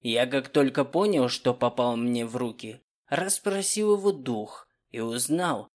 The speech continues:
что он забрал его из родового гнезда какого-то китайского мандарина. Был соблазн оставить его себе, признаюсь, но столь слабому магу всеми возможностями этой вещи не овладеть,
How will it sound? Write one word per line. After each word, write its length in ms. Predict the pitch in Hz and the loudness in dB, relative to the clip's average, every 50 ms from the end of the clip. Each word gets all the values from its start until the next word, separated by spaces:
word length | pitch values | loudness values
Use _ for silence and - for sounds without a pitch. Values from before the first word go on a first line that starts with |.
| _ _ | _ _
что 300 | _ - - - - - | _ -12 -12 -4 0 2
он 160 | 123 127 123 120 | 2 2 2 0
забрал 480 | - 131 127 113 135 143 160 180 196 | 0 0 0 2 2 2 2 2 2
его 320 | 185 147 127 110 110 110 - | 2 0 0 -2 -2 -6 -6
из 320 | - - 131 123 120 - | -4 -4 -4 -2 0 -2
родового 600 | 127 123 127 123 117 120 120 127 135 139 139 127 | 0 0 -2 -2 -2 -2 0 2 2 2 2 0
гнезда 680 | 135 135 139 143 147 139 - - 156 147 135 - - - _ _ _ _ _ _ | 2 2 2 2 2 0 0 0 0 0 -2 -8 -14 -18 _ _ _ _ _ _
какого-то 580 | _ - 117 107 - 123 117 117 113 107 - 117 | _ -8 -8 -4 0 0 0 0 0 -2 -4 -6
китайского 760 | 113 - 127 127 - 131 113 117 120 - - - 127 123 123 120 | -4 -4 -6 -2 0 0 0 0 -2 -6 -4 -2 -2 -2 0 0
мандарина. 920 | 123 123 123 131 127 127 135 135 143 175 180 165 151 120 - - - - _ _ _ _ _ _ _ _ _ _ _ _ | 2 2 2 2 2 2 0 -2 -2 -4 -4 -4 -4 -4 -6 -8 -14 -20 _ _ _ _ _ _ _ _ _ _ _ _
Был 240 | - 233 269 254 226 | 4 4 6 6 6
соблазн 720 | - - 185 165 139 135 143 147 147 143 135 131 131 151 151 - | 2 2 2 0 2 2 2 2 2 2 0 -2 -2 -2 -2 -4
оставить 600 | - 139 131 - - - 123 120 113 120 117 - | -6 -4 -4 -4 -2 -2 -2 -2 -2 -6 -6 -6
его 200 | 131 117 110 113 | -6 -4 -6 -6
себе, 560 | 113 - - 135 131 196 214 214 180 131 - _ _ _ | -6 -6 -6 -4 -2 -2 -2 -2 -2 -4 -10 _ _ _
признаюсь, 960 | - 110 113 113 113 110 107 117 123 127 127 104 - - - - - - _ _ _ _ _ _ _ | -8 -6 -6 -6 -6 -8 -6 -6 -6 -4 -6 -8 -10 -10 -8 -10 -10 -10 _ _ _ _ _ _ _
но 240 | - 120 120 123 127 | -6 -2 0 2 2
столь 260 | 123 - - 139 131 | 0 2 2 2 2
слабому 640 | 127 131 - - 139 127 123 123 131 127 123 123 123 | 2 -2 0 2 2 2 4 4 4 4 4 4 4
магу 400 | 127 143 160 185 180 156 131 113 | 4 4 4 2 0 -2 -4 -4
всеми 400 | - - - - 123 120 120 117 | -4 -6 -4 -2 -2 -2 -2 -2
возможностями 960 | 110 117 120 123 123 127 135 147 170 175 165 156 143 127 - - 127 117 113 | -2 -2 -2 -2 0 2 2 2 2 0 -2 -4 -4 -4 -2 -4 -2 -2 -2
этой 420 | 104 - 135 139 135 139 143 131 | -4 -2 -2 -2 -2 0 0 -2
вещи 440 | 127 123 127 135 147 156 - - 139 | 0 0 0 0 0 2 0 0 2
не 200 | 131 123 123 120 | 2 2 2 2
овладеть, 720 | 123 120 113 123 131 139 139 135 151 151 139 117 - - | 0 -2 -4 -2 -2 -2 0 0 -2 -2 -2 -4 -6 -14